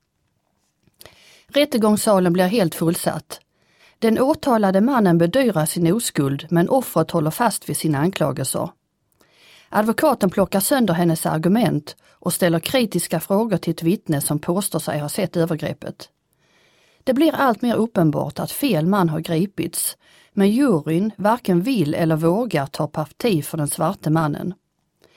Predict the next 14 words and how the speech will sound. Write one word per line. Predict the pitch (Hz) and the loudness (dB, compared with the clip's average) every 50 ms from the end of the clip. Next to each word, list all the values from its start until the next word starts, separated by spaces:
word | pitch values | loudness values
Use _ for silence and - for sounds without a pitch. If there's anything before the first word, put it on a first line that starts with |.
| _ _ - - _ _ | _ _ -20 -20 _ _
Den | - - 202 - | 0 0 2 4
åtalade | 220 262 285 285 - - 208 196 175 170 175 175 | 4 2 2 0 0 0 0 2 2 2 2 2
döms | 175 226 240 190 156 160 160 - - - - | 4 2 2 2 2 0 0 -2 -6 -10 -12
till | - - - 156 | -12 -10 -10 -8
hängning. | - 175 165 165 180 175 160 - - - 165 - _ _ _ _ _ _ _ _ _ _ _ _ _ _ _ _ _ _ _ - | -4 -2 0 2 2 2 0 0 -4 -6 -8 -12 _ _ _ _ _ _ _ _ _ _ _ _ _ _ _ _ _ _ _ 0
Advokaten | 247 247 240 262 254 - - 330 285 240 - - 214 196 | 0 2 2 0 0 2 2 2 2 2 2 2 2 4
lovar | 202 214 240 294 339 226 180 165 | 4 4 2 2 2 2 0 0
att | 175 - | 0 0
han | - 185 180 | 0 0 0
ska | - - 185 170 | 2 2 2 2
rentvås | 175 185 208 233 277 294 - - 170 156 151 160 - - | 4 4 2 2 0 0 -2 -2 -2 -2 0 -2 -2 0
i | - 175 | 2 2
nästa | 180 180 240 - - - 165 | 4 4 2 0 0 -2 0
instans, | 151 156 156 - - - 214 160 139 143 147 - - - | 0 0 0 -2 0 0 0 0 0 0 -2 -4 -6 -8